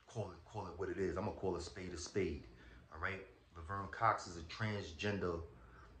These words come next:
uh, woman, a transformer. Okay? This, this is why America's called Babylon, 'cause the shit is so confusing. Now, looking Laverne Cox up, you know, Wiki-, looked up on Wikipedia, looked him up on Wikipedia,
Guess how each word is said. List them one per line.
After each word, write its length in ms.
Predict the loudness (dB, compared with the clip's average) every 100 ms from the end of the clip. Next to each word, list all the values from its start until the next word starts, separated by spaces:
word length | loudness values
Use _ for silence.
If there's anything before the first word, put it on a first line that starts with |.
| -20 _ -20 -8
uh, 220 | -4 -4 -2 0
woman, 200 | 0 0 -8 -16 -20 -14 -10
a 40 |
transformer. 800 | -4 2 2 0 2 4 4 0 -6 -14 -18 -20 -20 -20 -12
Okay? 400 | -10 -8 -8 -10 -14 -4
This, 140 | -2 -2 -4
this 160 | -6
is 80 | 4
why 140 | 6
America's 400 | 8 6 6 2
called 280 | 2 2 4
Babylon, 540 | 4 4 4 2 2 2
'cause 120 | -2
the 80 | -2
shit 220 | 0 0
is 120 | 2
so 240 | 0 0 -4 -8
confusing. 600 | -8 -8 -6 -6 -6 -10 -14 -20 -20 -20 -8 -2
Now, 140 | 0
looking 280 | 0 0 -2
Laverne 380 | 2 4 4 2 -4 -14 4
Cox 400 | 8 8 8 8
up, 300 | 8 8 0 -12 -16 -18 -20 -20 -20 _ _ _ -10
you 60 |
know, 80 | -8 -6
Wiki-, 180 | -6 -6 -10 -20 -8
looked 180 | -6 4
up 200 | 6 6
on 100 | 4
Wikipedia, 680 | 0 -2 -4 -2 0 0 0
looked 180 | -2 2
him 220 | 6 6
up 180 | 4 -2 -10 -14 -16 -16 -16 -12
on 140 | -6 -4
Wikipedia, 720 | -4 -6 -6 -2 -2 0 -2